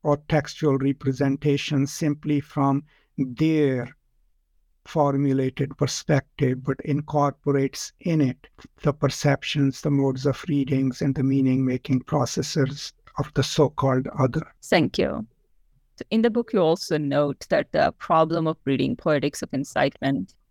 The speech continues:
Speaker 2: falls under the registers of recognition and redistribution.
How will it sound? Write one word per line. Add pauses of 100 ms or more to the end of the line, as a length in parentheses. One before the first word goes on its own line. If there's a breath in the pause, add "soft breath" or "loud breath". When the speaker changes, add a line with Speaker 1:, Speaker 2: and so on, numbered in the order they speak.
Speaker 2:
falls
under (100)
the
registers
of (100)
recognition
and
redistribution.